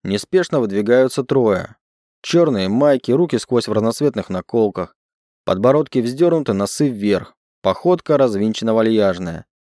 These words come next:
Играют то ли под доверенных лиц Дона Корлеоне, то ли под лепших корешей Антонио Бандераса. Без вариантов, братки обыкновенные. Только прикидом от наших и отличаются.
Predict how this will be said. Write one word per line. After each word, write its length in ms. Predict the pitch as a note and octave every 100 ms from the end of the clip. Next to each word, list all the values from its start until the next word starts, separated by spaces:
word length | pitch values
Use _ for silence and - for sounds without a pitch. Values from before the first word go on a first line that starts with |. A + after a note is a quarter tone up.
| _ _ _ _
Играют 540 | - G2+ D3+ D#3+ A2 -
то 100 | C#3
ли 80 | A2+
под 220 | G2+ F#2+
доверенных 560 | A2+ A#2 G#2 G2+ -
лиц 260 | A#2 G#2+ -
Дона 320 | G#2+ A2+ G#2
Корлеоне, 680 | F#2 G#2 B2 D#3+ D3+ G#2 E2+ - _ _ _ _
то 120 | F#3
ли 100 | G3
под 220 | F#3+ B2 G#2
лепших 420 | C3+ E3 F3 -
корешей 440 | G#2+ G2+ - C3+
Антонио 520 | C#3 G#2+ A2 G#2 G#2+
Бандераса. 800 | G#2+ A#2 A2+ A2 F#2+ F2+ D#2+ E2 _ _ _ _ -
Без 280 | G2 D3 D#3+
вариантов, 720 | D#3+ A2+ C3+ C#3 F2 - _ -
братки 460 | F#2+ G2+ - D3+
обыкновенные. 920 | D3+ D3 - D#3 C#3 A2 F#2 E2+ E2 - _ _ _ _
Только 280 | - D3 F3
прикидом 500 | G3 G#3+ A3 D#3+ A2+
от 140 | A#2+ F#3+
наших 340 | F3 - - C3
и 40 |
отличаются. 920 | C#3 E3 D#3+ D3+ C3 A2 G2 - D#2+